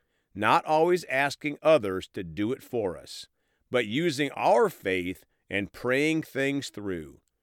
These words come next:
Twenty-two, "And remember, it is a message to obey, not just to listen to. Don't fool yourselves."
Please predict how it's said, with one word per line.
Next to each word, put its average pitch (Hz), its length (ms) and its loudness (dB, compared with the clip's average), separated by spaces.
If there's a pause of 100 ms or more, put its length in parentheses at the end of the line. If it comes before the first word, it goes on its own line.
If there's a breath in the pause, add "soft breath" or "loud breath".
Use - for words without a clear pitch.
(640)
Twenty-two, 120 760 0
"And 131 160 0
remember, 147 720 -2
it 123 300 -2
is 156 440 0
a 113 160 -2
message 160 580 -4
to 156 200 -4
obey, 120 600 0 (260)
not 160 280 -2
just 165 460 -2
to 175 120 -2
listen 139 500 -2
to. 78 360 -10 (400)
Don't 110 360 0
fool 135 360 0
yourselves." 78 800 -8